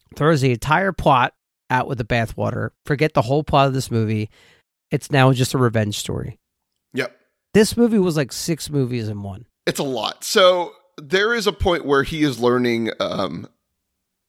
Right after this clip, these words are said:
Speaker 2: the Iron Fist, uh, and there's another student at the school who's super. It's, it's the super jealousy thing.
Speaker 1: Yeah, Hang Long. I
Speaker 2: Hang
Speaker 1: really
Speaker 2: Long.
Speaker 1: hated that. That he's, he's the, uh, Davos
Speaker 2: Yeah.
Speaker 1: character in the, the Iron Fist comic.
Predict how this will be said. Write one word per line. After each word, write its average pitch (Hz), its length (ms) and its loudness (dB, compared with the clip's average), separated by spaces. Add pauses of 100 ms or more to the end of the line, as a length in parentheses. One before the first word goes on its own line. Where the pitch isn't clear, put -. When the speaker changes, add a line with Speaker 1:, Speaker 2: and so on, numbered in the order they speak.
Speaker 2:
the 120 220 2
Iron 135 240 4
Fist, - 500 -6 (640)
uh, 120 220 -2 (100)
and 135 300 0
there's 135 200 2
another 139 460 0
student 151 480 0
at 113 100 -4
the - 80 -12
school 113 320 -6
who's 104 200 -4
super. 117 340 -6 (100)
It's, - 260 -2
it's - 200 -8
the 147 160 0
super 190 280 0
jealousy 117 540 0
thing. - 280 -14 (200)
Speaker 1:
Yeah, 127 160 -4
Hang 165 280 0
Long. 117 340 -4 (160)
I 139 60 2
Speaker 2:
Hang 151 80 6
Speaker 1:
really 139 120 4
Speaker 2:
Long. 107 80 -2
Speaker 1:
hated 120 280 0
that. 113 260 -4 (160)
That 123 200 -6
he's, 151 360 2
he's 185 400 -2
the, 139 220 0
uh, 127 240 -2 (200)
Davos 117 840 0 (600)
Speaker 2:
Yeah. 127 300 0
Speaker 1:
character 110 480 2
in 110 100 0
the, 113 100 -4 (360)
the 135 160 0
Iron 120 180 2
Fist 107 220 -2
comic. 101 360 -4